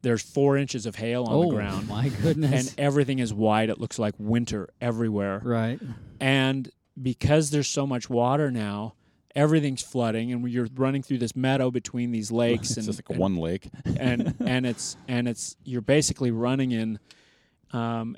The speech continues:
Speaker 1: eight inches of slushy water
Speaker 2: That's
Speaker 1: with,
Speaker 2: cold.
Speaker 1: with hail that's
Speaker 2: Right.
Speaker 1: not melting in it.
Speaker 2: Yeah.
Speaker 1: 'Cause the water's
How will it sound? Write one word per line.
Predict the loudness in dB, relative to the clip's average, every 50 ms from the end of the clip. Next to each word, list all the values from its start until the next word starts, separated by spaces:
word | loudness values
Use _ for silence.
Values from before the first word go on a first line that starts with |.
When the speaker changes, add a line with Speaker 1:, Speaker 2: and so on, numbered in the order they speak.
| -8 0
Speaker 1:
eight | 4 4 4 6
inches | 4 2 2 0 -2 -2 -2 -2 -2
of | -2 -2 -2 -4 -8 -14 -16 -20 _ _ _ _ _ _ -10
slushy | -6 -4 0 2 2 0 0 -2 -2
water | 0 2 6 6 8 8 8 6 4 2 2 -2 -4
Speaker 2:
That's | -8 -10 -10 -10 -10
Speaker 1:
with, | -6 -2 0 2 4 6 6 6 4 4
Speaker 2:
cold. | 2 0 -2 -4 -4 -4
Speaker 1:
with | -4 -4 -4 -6 -14 _ _
hail | -4 0 2 4 4 4 2 0 -2 -4 -8 _ _
that's | -2 -2 -2 -2
Speaker 2:
Right. | 0
Speaker 1:
not | 0 2 2 2 0 0
melting | 0 0 2 2 0 -2 -4 -6 -6 -6
in | -6 -6 -4
it. | -2 0
Speaker 2:
Yeah. | 0 0 -2 -4 -6 -10 -18 -12 -6
Speaker 1:
'Cause | -4 -4 -2
the | -2 0
water's | 2 4 4 4 4 4 2 0 -2 -6